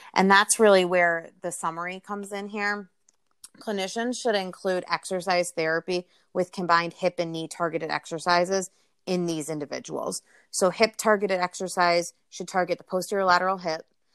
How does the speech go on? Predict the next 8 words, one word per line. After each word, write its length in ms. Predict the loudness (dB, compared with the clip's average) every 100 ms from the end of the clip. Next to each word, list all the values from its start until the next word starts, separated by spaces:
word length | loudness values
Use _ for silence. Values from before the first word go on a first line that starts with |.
| _ -12
and 240 | -8 -4
knee 160 | -2 -4
targeted 440 | -2 -2 -2 -6 -8
exercise 640 | -8 -8 -2 -2 -2 -4
includes 580 | -12 -10 -8 -8 -8 -6
either 240 | -2 0
weight 300 | 2 0 2
bearing 420 | 2 4 2 -2